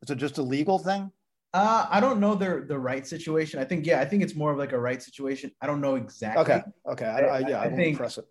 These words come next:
Speaker 2: I think, you know, I think it's, like, a pay-per-view thing, and there's, you know, depends. Like I said, it kinda depends on each league. You know, boxing is sometimes very lenient with it,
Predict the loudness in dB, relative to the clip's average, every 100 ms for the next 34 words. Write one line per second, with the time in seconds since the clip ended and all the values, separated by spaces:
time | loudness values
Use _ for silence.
0 | _ -2 0 0 2 2 2 0 0 -2
1 | -2 -4 -4 -4 -2 -2 -4 -4 -4 -2
2 | -4 -4 -4 -6 -8 -10 -18 -8 -4 -4
3 | -4 -6 -4 -2 -4 -8 -20 _ _ 0
4 | 2 2 2 2 -2 -2 -4 -4 -2 -4
5 | -4 -6 -4 -4 -6 -8 -4 -4 -4 -6
6 | -4 -4 -4 -6 -4 -6 -4 -4 -4 -4
7 | -2 -2 -2 -2 0 -2